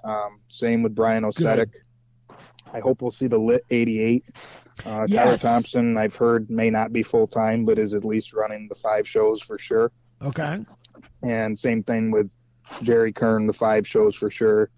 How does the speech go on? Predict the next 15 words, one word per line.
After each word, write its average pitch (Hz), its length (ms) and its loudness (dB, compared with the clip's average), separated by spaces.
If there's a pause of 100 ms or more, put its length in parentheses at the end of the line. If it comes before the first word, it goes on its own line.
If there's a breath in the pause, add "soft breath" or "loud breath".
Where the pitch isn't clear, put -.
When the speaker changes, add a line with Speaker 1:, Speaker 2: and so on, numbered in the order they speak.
(400)
Speaker 1:
And 113 120 -2
then 113 100 2
I'm 107 120 0
not 107 260 0 (440)
positive 104 560 -2
what 107 140 2
his 107 140 0
plans 107 360 -4
are 104 140 2
beyond 104 360 0
that, 202 200 -4
but - 160 -4
the - 80 -8
ninety-nine 104 640 -4
will 101 280 0